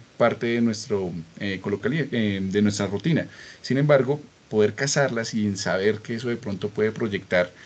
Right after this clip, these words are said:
en algún punto también hace parte de la investigación. ¿Cómo cazarlas? Pues hacen parte también de todas las in-,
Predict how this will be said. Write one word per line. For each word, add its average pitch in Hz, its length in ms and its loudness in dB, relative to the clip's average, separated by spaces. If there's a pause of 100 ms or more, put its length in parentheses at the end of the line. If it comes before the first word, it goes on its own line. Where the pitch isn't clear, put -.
(280)
en 110 60 6
algún 104 260 4
punto 113 300 2
también 95 240 -2
hace 92 160 -4
parte 95 340 -2
de 98 60 0
la 95 60 -4
investigación. 92 640 -6 (400)
¿Cómo 127 220 2
cazarlas? 127 500 2
Pues - 300 -8
hacen 95 280 -2
parte 104 280 -2
también 92 280 0
de 92 80 -2
todas 107 260 2
las 113 160 0
in-, 101 420 2